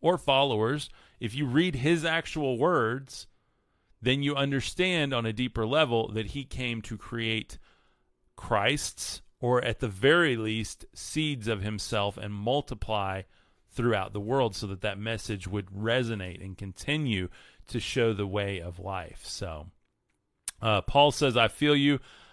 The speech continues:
Uh, we don't wanna ever throw out the baby with the bathwater. Absolutely, absolutely.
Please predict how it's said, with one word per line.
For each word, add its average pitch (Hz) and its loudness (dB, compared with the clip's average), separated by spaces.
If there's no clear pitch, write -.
Uh, 110 6
we 123 6
don't 131 4
wanna 127 2
ever 120 4
throw 113 4
out 107 4
the 104 -8
baby 104 0
with 98 -4
the 101 -14
bathwater. 95 -4
Absolutely, 147 2
absolutely. 101 -4